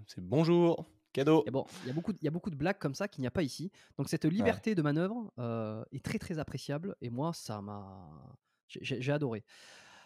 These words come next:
Speaker 2: Hem, les gens sont très gentils ici, ils sont beaucoup plus ouverts qu'en France. Hem, et puis il y a, il y a une hiérarchie, hein. I-,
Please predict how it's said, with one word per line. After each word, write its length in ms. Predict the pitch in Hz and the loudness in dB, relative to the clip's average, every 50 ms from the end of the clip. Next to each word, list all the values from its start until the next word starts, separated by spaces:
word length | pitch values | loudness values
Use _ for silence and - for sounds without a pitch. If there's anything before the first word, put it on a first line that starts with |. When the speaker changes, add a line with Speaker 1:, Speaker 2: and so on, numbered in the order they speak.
| - _ - | -10 _ 4
Speaker 2:
Hem, 560 | 143 151 151 151 151 151 151 147 151 156 - - | 6 6 8 6 6 4 2 0 -2 -2 -4 -2
les 180 | 175 180 202 190 | 2 4 4 6
gens 160 | - 254 269 | 4 2 2
sont 160 | - - 220 | 2 2 0
très 160 | 196 - 254 247 | 2 2 4 4
gentils 280 | 240 226 220 - 196 240 | 4 4 2 0 -2 -4
ici, 220 | 269 - - 214 | -2 -2 -4 -4
ils 40 | 254 | 0
sont 140 | - - 160 | 2 2 2
beaucoup 180 | 185 - - 196 | 2 2 0 -2
plus 160 | 220 208 214 | 0 0 2
ouverts 180 | 196 196 - | 2 2 2
qu'en 120 | - 180 156 | 2 0 -2
France. 400 | - - 165 185 214 - - - - - | 0 -2 -4 -4 -4 -6 -10 -12 -10 -6
Hem, 640 | 135 135 135 131 131 131 127 127 127 120 120 120 117 - | -2 -2 0 2 2 2 0 0 -2 -2 -4 -6 -6 -6
et 40 | 143 | -2
puis 140 | - 170 160 - | -2 -2 0 0
il 60 | 151 | -2
y 40 | 147 | -2
a, 20 | |
il 80 | 147 139 | 0 2
y 40 | |
a 20 | 143 | 2
une 80 | 139 139 | 2 2
hiérarchie, 460 | 143 151 160 - - - 196 190 165 | 2 2 2 0 0 -2 0 0 2
hein. 120 | 143 147 120 - | 2 0 -2 -4
I-, 200 | 143 151 135 | -6 -6 -8